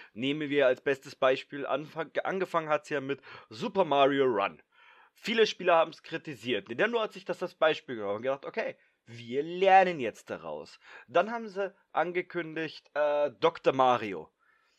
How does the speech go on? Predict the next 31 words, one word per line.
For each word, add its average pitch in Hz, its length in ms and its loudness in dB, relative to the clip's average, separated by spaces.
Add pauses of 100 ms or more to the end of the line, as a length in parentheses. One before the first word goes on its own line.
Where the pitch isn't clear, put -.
(720)
Doktor 147 380 2
Mario 143 400 -2
ist 139 180 -6
released 117 420 -8
und 175 80 -4
ich 160 80 -4
muss 135 180 -4
sagen, 110 340 2
sie 107 140 -14
haben 135 240 6
aus 110 200 -4
ihren 98 160 -12
Fehlern 92 380 -12
gelernt. 85 400 -16 (360)
Doktor 151 460 -2
Mario 170 640 2
hat 127 200 0
wirklich 123 360 -6 (180)
viel 208 480 -6
Gutes, 190 460 -6
und 104 120 -20
zwar 95 160 -6
sehr 139 280 4
viel 95 200 -10
Gutes. 85 440 -16 (220)
Jetzt 185 280 -2
haben 226 160 -2
sie 175 140 2
angekündigt, 190 600 -2
dass 170 200 0
bald, 156 440 2